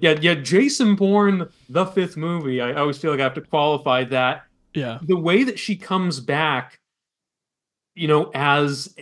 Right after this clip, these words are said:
Speaker 1: like, a sort of Edward Snowden-esque activist. And, y-, you know, it, it just shows that, y-, like, at a certain point, the, the people working on these movies,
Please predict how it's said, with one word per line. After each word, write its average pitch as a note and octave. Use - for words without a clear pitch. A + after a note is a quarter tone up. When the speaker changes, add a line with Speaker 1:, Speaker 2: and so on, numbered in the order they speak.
Speaker 1:
like, C#3
a D#3
sort E3
of D#3
Edward D3+
Snowden-esque C#3
activist. C3+
And, C#3
y-, E3+
you F3+
know, F#3
it, F#3
it E3+
just C4+
shows F3
that, C#3+
y-, F3+
like, D3+
at D#3+
a -
certain G3
point, D#3+
the, C3
the C#3
people D#3+
working C#3+
on C3
these B2
movies, B2